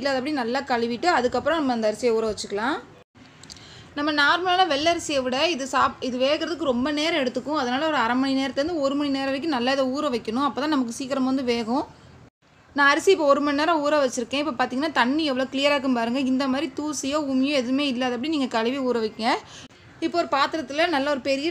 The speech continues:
டம்ளர்ல ரெண்டு டம்ளர் தண்ணி சேர்த்து நம்ம கொதிக்க வைக்கலாம். தண்ணி நிறையவே தேவைப்படும். அதனால நல்லாவே தாராளமா தண்ணி ஊத்திக்கோங்க. இப்போ நம்ம ஊற வச்ச அரிசியை வடிச்சிட்டு அதை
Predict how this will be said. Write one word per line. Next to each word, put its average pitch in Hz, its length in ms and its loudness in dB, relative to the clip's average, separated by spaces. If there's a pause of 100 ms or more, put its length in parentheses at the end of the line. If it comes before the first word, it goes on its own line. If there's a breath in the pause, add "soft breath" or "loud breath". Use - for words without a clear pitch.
டம்ளர்ல 269 480 0
ரெண்டு 262 240 2
டம்ளர் 269 280 0
தண்ணி 254 200 0
சேர்த்து 277 180 -2
நம்ம 262 160 0
கொதிக்க 247 220 0
வைக்கலாம். 254 360 -4
தண்ணி 240 240 0 (140)
நிறையவே 277 400 2 (160)
தேவைப்படும். 240 320 0
அதனால 262 220 0
நல்லாவே 247 340 0
தாராளமா 226 380 -2
தண்ணி 220 180 -2
ஊத்திக்கோங்க. 202 400 -2 (1600 loud breath)
இப்போ - 180 -8
நம்ம 285 160 0 (140)
ஊற 381 100 2 (100)
வச்ச 311 140 0 (100)
அரிசியை 277 400 0
வடிச்சிட்டு 254 460 0
அதை 294 100 4